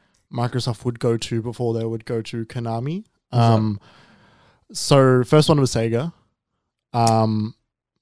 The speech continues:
Speaker 1: because, like, th-, there was that rumor going on for a little bit that, that, that they were gonna buy Sega. Um, it, it,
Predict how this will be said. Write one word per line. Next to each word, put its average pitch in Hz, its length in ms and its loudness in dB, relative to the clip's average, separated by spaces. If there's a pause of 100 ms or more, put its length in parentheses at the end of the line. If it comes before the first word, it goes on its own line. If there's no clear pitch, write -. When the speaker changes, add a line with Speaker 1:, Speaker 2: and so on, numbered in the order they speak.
(360)
Speaker 1:
because, 135 300 2
like, 139 160 2
th-, 185 140 -2
there 175 100 8
was 196 120 8
that 170 100 8
rumor 139 220 4
going 127 200 0
on 120 120 0
for 120 100 -6
a 117 40 0
little 113 140 0
bit 113 120 0
that, 113 100 -4
that, 113 180 -6
that 113 200 -6
they 113 200 -4
were 107 160 -4
gonna 107 260 -4 (260)
buy 107 280 0
Sega. 107 720 -4
Um, 101 300 -2
it, 104 100 -4 (420)
it, 127 160 -6